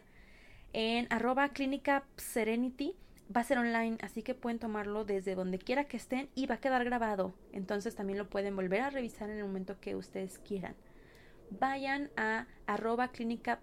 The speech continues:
serenity al final. Y, eh,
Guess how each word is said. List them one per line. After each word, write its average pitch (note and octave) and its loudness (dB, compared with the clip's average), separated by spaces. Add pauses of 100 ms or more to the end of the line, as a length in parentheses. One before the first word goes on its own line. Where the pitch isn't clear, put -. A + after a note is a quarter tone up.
(160)
serenity G#3+ -2 (1200)
al G#3 -2
final. G3 0 (760)
Y, C4 0
eh, G3+ 0